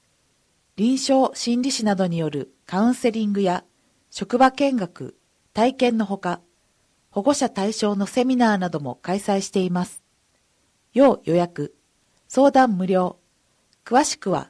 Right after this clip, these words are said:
下記へ。申し込み、電話で下記へ。場所、問い合わせ。奈良若者サポートステーション、奈良市。電話、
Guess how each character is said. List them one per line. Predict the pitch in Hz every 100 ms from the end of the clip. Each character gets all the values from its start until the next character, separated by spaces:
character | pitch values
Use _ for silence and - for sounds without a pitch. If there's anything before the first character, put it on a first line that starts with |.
| -
下 | 190
記 | - 143
へ。 | - _ _ _ _ _ _ _ _ -
申 | 190 277
し | -
込 | 226
み、 | 208 - _ _ _ _ -
電 | 233 269
話 | 247
で | 226 - _
下 | 240
記 | 220 170
へ。 | 143 - _ _ _ _ _ _ _ _ _ _ _ _ -
場 |
所、 | 190 226 - _ _
問 | - 233
い | 269
合 |
わ | 240
せ。 | 214 202 _ _ _ _ _ _ _ _ _ _ _ 202
奈 | 262 240 -
良 | _ -
若 | 156 175 247
者 | 233 214 202 - -
サ | 180
ポ | 175 262
ー | 269
ト | 269
ス | -
テ | 285 262
ー |
シ | - 160
ョ |
ン、 | 131 - _ _ _ _ - _ _ -
奈 | 185 202 - 131
良 |
市。 | _ _ _ _ _ _ _ _ _ -
電 | 208 254
話、 | 220 214